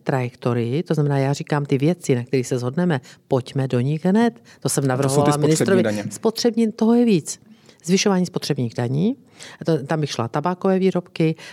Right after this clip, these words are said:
Speaker 1: šla bych na, eh, na tvrdý alkohol, pak jsou tam zdanění globálních firem, to je potřeba dotáhnout. Tady máme prostě spousta takových těch různých I T firem, které,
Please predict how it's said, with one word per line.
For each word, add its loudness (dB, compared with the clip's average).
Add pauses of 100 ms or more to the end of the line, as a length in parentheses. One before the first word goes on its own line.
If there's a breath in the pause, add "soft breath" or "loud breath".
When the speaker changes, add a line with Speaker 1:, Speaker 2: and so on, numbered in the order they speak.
Speaker 1:
šla 0
bych -2
na, 2 (160)
eh, 0
na 0 (140)
tvrdý 2
alkohol, 0 (420 loud breath)
pak -4 (120)
jsou 0
tam -2 (160)
zdanění 2
globálních -2
firem, 0
to -6
je -2
potřeba -4
dotáhnout. -4
Tady -2
máme -4
prostě -2
spousta -2
takových -4
těch -8
různých -2 (400 loud breath)
I -2
T -2
firem, 0
které, -2